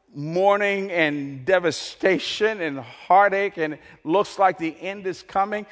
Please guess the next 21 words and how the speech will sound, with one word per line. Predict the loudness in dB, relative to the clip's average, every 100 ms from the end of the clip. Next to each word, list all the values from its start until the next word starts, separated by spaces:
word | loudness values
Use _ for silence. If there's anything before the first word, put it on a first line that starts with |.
| -20 -14
And | -8 0
that's | 2 2 -4
when | -4 -4 -8 -8
Mordecai | -2 -2 -2 0 0
comes | 2 0 -2 -4
to | -4 0
Esther | 0 -2 -8
and | -6
says, | -6
<laughs> | -4
"Oh, | -4
ho-, | -6 -8 -10 -10 _ _
ho-, | -8 -6
ho-, |
ho-, | -4 -2 -2 2 2 2
hold | 0 2
up, | 0
sweetheart. | -2 -4 -4 -4 -8 -12 _ _ _ _ _ _ _ _ _ _
Hold | -4 0
up. | 0 -2
You, | -8 -10